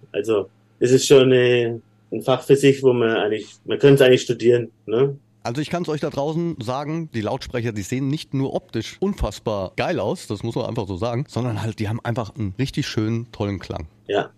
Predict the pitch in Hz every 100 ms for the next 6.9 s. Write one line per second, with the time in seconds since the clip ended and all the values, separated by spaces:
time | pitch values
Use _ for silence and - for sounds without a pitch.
0 | - 151 165 135 147 - - 165 190 190
1 | 160 139 156 - 127 113 104 123 147 120
2 | 131 175 - 123 117 139 - - 117 113
3 | 110 202 226 - 95 98 - 85 104 160
4 | - - 117 117 107 107 131 147 104 104
5 | 95 - 143 127 117 110 127 120 - 143
6 | 127 110 101 120 104 92 - 107